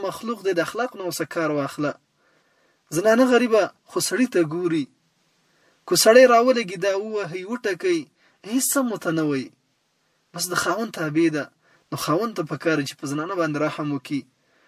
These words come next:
او د شفقت نه اوسه کار والي او د خرچي خیال په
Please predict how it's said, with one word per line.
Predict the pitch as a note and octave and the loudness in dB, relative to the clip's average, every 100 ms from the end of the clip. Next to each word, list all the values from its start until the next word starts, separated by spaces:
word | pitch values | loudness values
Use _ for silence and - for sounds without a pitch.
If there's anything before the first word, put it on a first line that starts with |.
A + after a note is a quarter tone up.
| _ - | _ -2
او | C#3+ | 0
د | D3+ | 2
شفقت | - F3 E3 G#3+ G#3+ | 0 -4 -4 -4 -2
نه | |
اوسه | F3 D#3+ - | -4 -4 -2
کار | E3 D#3 D3+ | 0 2 0
والي | D3 | 0
او | D3 | -2
د | D#3 | -2
خرچي | - E3+ A#3 A3+ | -4 -4 -4 -4
خیال | G#3+ | -2
په | F#3 | 0